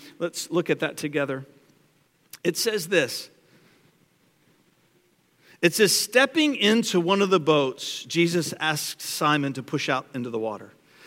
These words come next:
You ever notice that he does not ask Simon's permission to get on the boat? Right? Any, any, any Navy people here? Right? Any boat people here? Right? There's, there's, there's, there's protocol,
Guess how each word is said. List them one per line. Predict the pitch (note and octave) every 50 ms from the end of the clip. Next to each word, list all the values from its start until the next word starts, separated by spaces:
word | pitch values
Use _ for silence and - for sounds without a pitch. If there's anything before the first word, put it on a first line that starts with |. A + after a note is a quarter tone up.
| - - - -
You | A#3
ever | D4+ F4+ F4+
notice | D4+ A3+ G#3 A3 A#3 A3+ A3+
that | - F#3 E3+
he |
does | D#3 D3 F3+ F#3 F#3
not | G#3 G3 F3
ask | F3+ E3+ - - - - - _ _ _ _ _ _ _ -
Simon's | - - E3+ F3 F3+ F3+ F3 D#3 -
permission | - - D#3 D3 E3 D#3 - - F3+ E3
to | - D#3
get | - C#3+ C#3+
on | C3+ D3 D#3
the | E3 E3
boat? | E3 E3+ G3+ A#3 - - - - _ _ _ _ _ _ _ _ _ _ _ _ _ _ _ _ _ _ _ _ _ _ _ _ _ _ _
Right? | - - F3+ A3+ A#3+ - _ _ _ _ _ _ _ _ _ _ _ _ _ _ _ _ _ _ _ _ _
Any, | - C#3+ D#3 D3
any, | D#3 D#3+ E3 E3 E3
any | D#3 E3 D#3+ D#3
Navy | D#3 D3+ D#3+ E3 F3+ D#3+
people | - F3+ F3 - F3+
here? | E3+ F3+ F#3 F#3 G3 F#3 - - _ _ -
Right? | - - G3 G3 A3+ - _ _ _ _ _ _ _ -
Any | - E3 F3 E3+ D3+
boat | C3 A2 - C#3+ C#3+ F3 - -
people | - - G3 F3+ G#3 G3 F3+
here? | E3 E3+ F#3 F#3 F#3+ F#3+ G3 G3+ G3 F#3+ _ - - _
Right? | - F#3 G3+ F#3
There's, | G3+ A3+ G#3+ - - - - - -
there's, | F3+ G3+ G#3+ G3+ - - - - - -
there's, | G3 G#3 G#3+ F#3 - - - - -
there's | F#3+ G#3+ A3+ - -
protocol, | - - C4 C#4 E4+ - F#4+ - - A#3+ F3+ C3+ - -